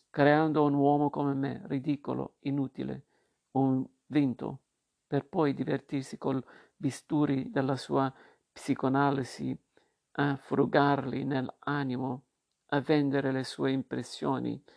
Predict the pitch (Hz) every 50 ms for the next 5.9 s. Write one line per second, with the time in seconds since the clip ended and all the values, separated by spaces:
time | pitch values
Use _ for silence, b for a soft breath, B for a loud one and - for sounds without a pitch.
0 | b b b b b b - 135 139 - - 156 139 143 139 131 - - - 123
1 | 123 131 - _ _ _ _ _ _ _ _ _ _ _ _ - 160 151 147 143
2 | 135 - 151 143 139 123 - - - - - 160 160 165 156 139 - 139 123 -
3 | 73 67 120 - - 135 123 123 _ b b b b b b b b - - 143
4 | 143 139 143 147 143 143 147 165 156 147 156 151 135 - - - 147 143 143 139
5 | 135 139 147 143 139 - 143 - - 139 139 - - - 143 135 123 -